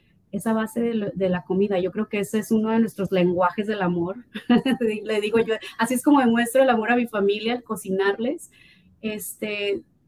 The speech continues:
sigan intentando cambios muy básicos, muy pequeños, pensamos que no hacen diferencia,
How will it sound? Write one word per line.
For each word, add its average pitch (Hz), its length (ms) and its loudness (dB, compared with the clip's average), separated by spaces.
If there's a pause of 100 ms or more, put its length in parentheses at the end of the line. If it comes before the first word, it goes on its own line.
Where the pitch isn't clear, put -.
sigan 262 280 0
intentando 233 800 0
cambios 254 460 -2
muy 247 240 0
básicos, 233 600 -6
muy 233 200 2
pequeños, 233 580 -4
pensamos 214 460 -6
que 214 100 -6
no 196 80 2
hacen 220 220 -2
diferencia, 208 680 -2